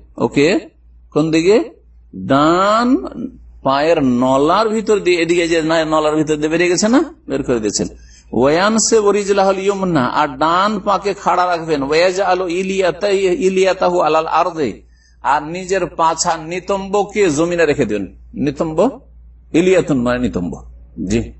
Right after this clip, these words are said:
ওয়ারিক মানে নিতম্ব, আর ইলিয়াতুন মানে নিতম্ব। আহিয়ানান ইয়াফরেশু রিজলাহি, কখনো কখনো দুই পাকে বিছিয়ে, ওয়া ইউখরিজুহুমা আন ইয়ামিনিহি। আর একটা তরিকা হচ্ছে যে দুই পাকে বিছিয়ে দুটোকে ডান দিকে বের করে দিবেন,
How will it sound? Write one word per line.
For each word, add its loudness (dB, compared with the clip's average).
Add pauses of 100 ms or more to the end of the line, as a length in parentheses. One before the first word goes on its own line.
(160)
ওয়ারিক 2
মানে 0
নিতম্ব, 0
আর 2
ইলিয়াতুন 0
মানে 0
নিতম্ব। -6 (680)
আহিয়ানান 2
ইয়াফরেশু 0
রিজলাহি, 2
কখনো 0
কখনো 0
দুই 2
পাকে -2
বিছিয়ে, 0 (880)
ওয়া 2
ইউখরিজুহুমা 2
আন -2
ইয়ামিনিহি। 0 (200)
আর 0
একটা -2
তরিকা 0
হচ্ছে 2
যে 2 (500)
দুই 4
পাকে 0
বিছিয়ে 2
দুটোকে 2
ডান 2
দিকে 0
বের -2
করে -2
দিবেন, -6